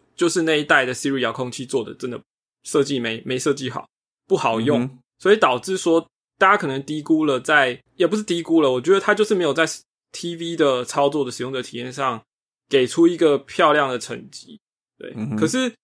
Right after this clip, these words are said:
Speaker 1: 如果苹果发挥它应该有的水准，在A R的U X上面，他们找出一些真的很，很好的、很棒的操作方式的话，那他们才会变成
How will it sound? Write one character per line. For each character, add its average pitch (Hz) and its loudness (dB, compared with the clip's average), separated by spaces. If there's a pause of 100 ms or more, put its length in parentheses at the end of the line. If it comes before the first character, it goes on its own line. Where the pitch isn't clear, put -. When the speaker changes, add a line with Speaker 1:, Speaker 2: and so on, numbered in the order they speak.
(240)
Speaker 1:
如 214 0
果 180 6
苹 185 -2
果 202 6
发 170 6
挥 170 2
它 180 4
应 180 -2
该 180 6
有 143 4
的 127 -2
水 123 -4
准， 123 -4
在 151 0
A 147 -2
R 120 0
的 120 -4 (160)
U 151 2
X 147 0
上 123 -2
面， 117 -6
他 156 2
们 156 -4
找 104 0
出 139 -6
一 139 -6
些 135 -2
真 139 0
的 131 -2
很， 113 -8 (280)
很 147 2
好 110 2
的、 95 -6 (400)
很 131 -6
棒 160 4
的 135 0
操 139 2
作 139 0
方 123 -6
式 123 -10
的 - -10
话， - -6 (420)
那 175 2 (420)
他 190 2
们 175 2
才 139 -2
会 165 6
变 160 2
成 117 -8